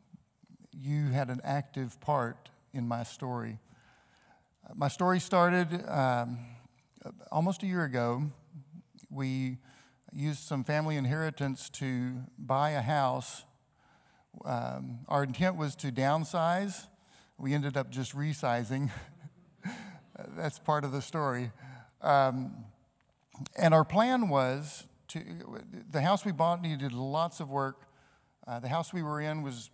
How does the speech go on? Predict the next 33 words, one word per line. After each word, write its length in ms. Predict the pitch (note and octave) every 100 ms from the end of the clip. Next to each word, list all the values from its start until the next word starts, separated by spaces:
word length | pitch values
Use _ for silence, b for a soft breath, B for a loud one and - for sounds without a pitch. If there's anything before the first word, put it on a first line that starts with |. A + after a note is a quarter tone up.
| - C3+
built 260 | C#3+ C#3
in 120 | C#3
oh 120 | C3 C3
four, 320 | D#3+ C#3 C#3+
and 80 | C3
so 200 | C#3+ C#3
it 80 |
needed 280 | D#3+ D#3 D3
some 220 | - C3+
work 200 | C3+ C#3+ C#3
as 160 | A#2+
well. 540 | B2 E3+ D#3 C3+ C#3+ b b b b b b -
And 220 | B2+ A#2+
so 300 | - C#3 B2+
our 120 | B2+
plan 380 | - F#3 G3+ F#3
was 260 | D3+ C3+ -
to 320 | C#3 C3 B2 B2
have 280 | C3+ A#2
two 180 | - F3+
double 300 | F3+ E3 F3
house 280 | C3+ C3+ -
payments, 600 | C3+ A#2+ A#2 D#3 - - _ _ b b b b b b _ A#2
um, 540 | G#2+ A2+ A#2 A#2 B2+ -
and 220 | C3 B2
then 180 | C3+ B2+
get 180 | C#3
the 140 | D3 C3
house 360 | A#2 C#3+ C#3
on 80 | C#3+
the 80 | C3
market 440 | C#3 D3 C#3 -
by 380 | B2 A#2+ B2 B2+